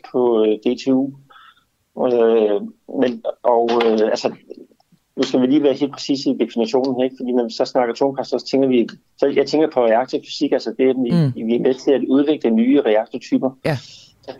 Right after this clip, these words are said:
Speaker 1: så findes der relateret forskning inden for strålingsbeskyttelse og
Speaker 2: Ja.
Speaker 1: miljø og sådan ting. Men,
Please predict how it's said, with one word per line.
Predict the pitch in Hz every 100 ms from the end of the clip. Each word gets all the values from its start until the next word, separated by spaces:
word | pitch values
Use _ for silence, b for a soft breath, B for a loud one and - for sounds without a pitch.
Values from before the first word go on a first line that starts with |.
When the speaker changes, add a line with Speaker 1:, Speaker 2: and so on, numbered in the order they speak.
| -
Speaker 1:
så | - -
findes | 135 135
der | 131
relateret | 117 113 113 160 165 156
forskning | 127 143 - 135 120
inden | 131 143 139
for | 123 107
strålingsbeskyttelse | 104 - 123 143 139 120 - 127 131 156 - - 120 120 -
og | 110 101
Speaker 2:
Ja. | 98 147 120 - B B B _
Speaker 1:
miljø | 127 123 123 135
og |
sådan | 127 135
ting. | 127 131 131 - _ -
Men, | 117 113